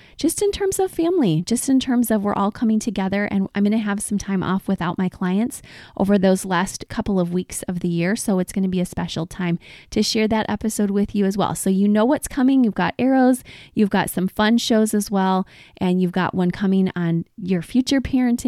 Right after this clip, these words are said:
or if you're already a parent, you'll be tuning into that. And then we're heading into some shows where we're really going through the steps of our planner. And lastly, before we get to our wings topic, if you're just like, "Oh my gosh, I missed when you did the Enneagram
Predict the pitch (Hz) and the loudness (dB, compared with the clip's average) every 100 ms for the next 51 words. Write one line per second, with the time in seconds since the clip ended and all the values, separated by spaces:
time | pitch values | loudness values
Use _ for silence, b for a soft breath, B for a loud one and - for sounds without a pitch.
0 | 226 - 185 180 185 190 202 208 - 196 | -2 0 -2 -2 -4 -2 0 -2 0 -2
1 | 190 196 185 - 202 190 185 180 185 202 | 0 -2 -2 -2 0 2 0 0 -2 -2
2 | 277 - B B B - 254 311 330 311 | -4 -8 B B B 4 6 6 4 2
3 | 311 339 311 311 320 311 302 - 269 262 | 2 4 4 2 0 2 2 4 2 4
4 | 262 240 240 226 220 240 269 240 226 214 | 2 0 0 2 2 2 2 2 2 2
5 | 214 208 196 190 - 185 180 180 - 185 | 0 0 -2 -6 -6 -4 -4 -4 -6 -8
6 | 57 50 - - 254 240 247 233 330 - | -8 -12 -14 -2 2 4 2 2 -2 -2
7 | - 247 233 240 226 226 - 240 220 220 | -4 0 0 2 2 2 0 0 2 2
8 | - 208 202 196 208 - 233 254 - 220 | 0 -2 -2 -2 -4 -2 -2 -2 -2 -4
9 | - 311 320 311 311 302 - 269 233 254 | -2 2 2 2 -2 -4 -2 2 2 0
10 | - - 226 226 220 226 190 - 220 208 | -4 -4 2 4 4 2 2 2 4 4
11 | 208 202 | 2 2